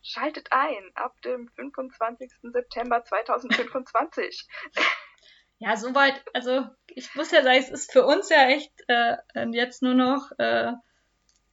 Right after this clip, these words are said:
Speaker 2: drei Wochen oder so. Für uns
Speaker 1: Ja.
Speaker 2: ist es ein sehr, sehr kurzer Zeitraum. Der kann natürlich auch lang sein, wenn man sich drauf freut, aber für uns ist es sehr kurz. <laughs> Aber es freut mich auf jeden Fall, wenn, äh, die Hörproben genau das machen,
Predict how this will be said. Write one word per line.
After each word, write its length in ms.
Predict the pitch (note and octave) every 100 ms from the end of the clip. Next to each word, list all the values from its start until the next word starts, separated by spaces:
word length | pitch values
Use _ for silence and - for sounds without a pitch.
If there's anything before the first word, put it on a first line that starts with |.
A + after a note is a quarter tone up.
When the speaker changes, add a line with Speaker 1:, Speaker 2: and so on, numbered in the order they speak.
| -
Speaker 2:
drei 200 | A3 A3+
Wochen 280 | B3+ D4+ D#4
oder 200 | D#4+ E4+
so. 440 | D#4 E4+ F#4+ - _ _
Für 140 | _ B3
uns 200 | C#4+ D4+
Speaker 1:
Ja. 100 | C4+
Speaker 2:
ist 60 |
es 60 | -
ein 100 | C4
sehr, 200 | B3 C4
sehr 140 | C4
kurzer 360 | B3+ B3+ B3+ A#3+
Zeitraum. 420 | A#3 A#3 B3 B3+
Der 100 | C4
kann 180 | - F#4
natürlich 360 | G4 C#4 B3+ -
auch 100 | -
lang 300 | G3 G#3 G#3+
sein, 220 | B3 B3+
wenn 80 | B3+
man 160 | B3
sich 80 | -
drauf 240 | - B3+
freut, 340 | - - B3+ - D4+
aber 140 | G#3+
für 120 | G#3+
uns 180 | B3 B3+
ist 160 | B3 A3+
es 60 | -
sehr 160 | G#3+
kurz. 380 | - A3+ B3 -
<laughs> 280 | A3 - - _ _ - - -
Aber 160 | - B3+
es 140 | C#4
freut 200 | - C#4+ D#4+
mich 140 | C#4
auf 120 | G#3+
jeden 140 | G#3+ G#3+
Fall, 200 | G#3+ G3+
wenn, 260 | G#3 G#3+
äh, 220 | A#3+ A3 G#3
die 140 | A3+
Hörproben 420 | A3 A3 A3+ A3
genau 260 | G#3+ A3 A3
das 220 | A3+ A3
machen, 440 | A3 G3+ A3 A3